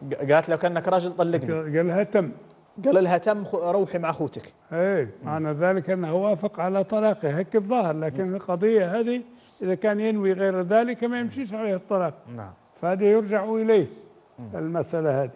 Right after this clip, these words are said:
Speaker 1: آه، إذا كان نية الطلاق في قول تعدي
Speaker 2: نعم،
Speaker 1: مع أخوتك،
Speaker 2: خلاص،
Speaker 1: معناها
Speaker 2: نعم،
Speaker 1: يقع
Speaker 2: أيوة.
Speaker 1: الطلاق. مم.
Speaker 2: تمامًا.
Speaker 1: طيب، سؤال الثاني، إذا ك-، لم يكن هذا طلاقاً، هو قال: "أنا ماشي في إجراءات الطلاق، نبي نطلقها"،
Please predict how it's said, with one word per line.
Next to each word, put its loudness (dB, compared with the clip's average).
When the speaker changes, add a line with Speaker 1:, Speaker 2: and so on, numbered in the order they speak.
Speaker 1:
آه، 2
إذا 0
كان 0
نية -4
الطلاق 2
في -12
قول -2
تعدي -2
Speaker 2:
نعم، -6
Speaker 1:
مع -4
أخوتك، 0
Speaker 2:
خلاص، 0
Speaker 1:
معناها -4
Speaker 2:
نعم، -2
Speaker 1:
يقع 0
Speaker 2:
أيوة. 0
Speaker 1:
الطلاق. -6
مم. -16
Speaker 2:
تمامًا. -8
Speaker 1:
طيب، -2
سؤال 4
الثاني، -4
إذا -2
ك-، -8
لم -6
يكن -2
هذا 0
طلاقاً، 0
هو -2
قال: 0
"أنا -4
ماشي -8
في -14
إجراءات -2
الطلاق، -6
نبي -8
نطلقها"، -6